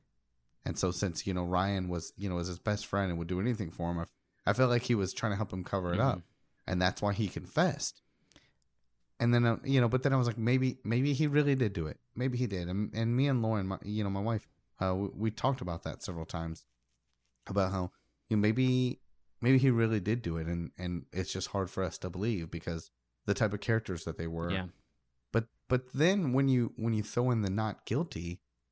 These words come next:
Speaker 1: I, I don't.
Speaker 2: And that's one of those things that'll take a long time to play out why he pled that. Um, one of the things that I thought was interesting, though, is, uh, the g-, rubber gloves. So, so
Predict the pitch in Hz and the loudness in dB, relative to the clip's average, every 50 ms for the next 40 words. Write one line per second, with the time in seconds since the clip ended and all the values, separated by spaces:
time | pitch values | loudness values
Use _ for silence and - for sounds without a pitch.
0 | _ _ _ _ _ _ _ _ - 110 110 - - - 113 113 120 127 117 - | _ _ _ _ _ _ _ _ -2 -2 -2 -2 0 0 4 4 6 4 4 0
1 | - - - - - - _ _ _ _ _ _ - - 95 - - - 113 107 | -4 -12 -16 -16 -16 -20 _ _ _ _ _ _ -10 -6 -6 -6 -4 -2 0 0
2 | 104 98 90 104 95 95 98 95 92 - 110 98 95 95 98 98 98 95 92 - | 0 0 0 -2 -4 -4 -4 -4 -2 -2 -2 -2 -2 -2 0 0 0 -2 -2 -2
3 | 98 92 92 90 87 - - 101 92 90 90 92 90 - 92 92 85 80 87 95 | -2 -2 -2 -4 -8 -6 -4 -4 -4 -2 -4 -6 -6 -8 -8 -6 -6 -6 -6 -8
4 | 90 98 92 92 - - 95 92 90 92 90 87 90 90 - - - _ _ _ | -8 -10 -10 -8 -6 -6 -6 -6 -6 -6 -6 -6 -6 -8 -10 -12 -20 _ _ _
5 | - 101 98 98 110 165 208 214 202 180 123 123 123 98 110 - 123 117 110 98 | -4 -2 -2 0 0 0 0 2 0 0 2 4 4 2 4 2 0 0 0 0
6 | 104 104 - 127 101 - - 101 95 90 92 92 87 87 - - 104 101 98 98 | -2 -4 -4 -6 -4 -4 -4 -4 -2 0 0 -2 -2 -2 -2 0 0 2 2 2
7 | 95 92 92 92 - - - - _ _ _ _ _ _ _ _ _ - - 92 | 0 0 -2 -2 -4 -4 -6 -8 _ _ _ _ _ _ _ _ _ -6 -6 -4
8 | 90 85 80 - 92 104 98 - - 104 98 104 107 101 107 101 90 95 92 95 | -4 -4 -6 -6 -4 -4 -6 -4 -6 -4 0 0 0 2 0 -2 -2 -2 0 2
9 | 101 110 131 147 - - - - - - - - 127 107 - - - 143 131 123 | 2 2 0 -2 -6 -12 -16 -16 -6 -2 0 2 2 2 0 0 2 4 4 4
10 | 120 90 78 50 | 2 0 -4 -8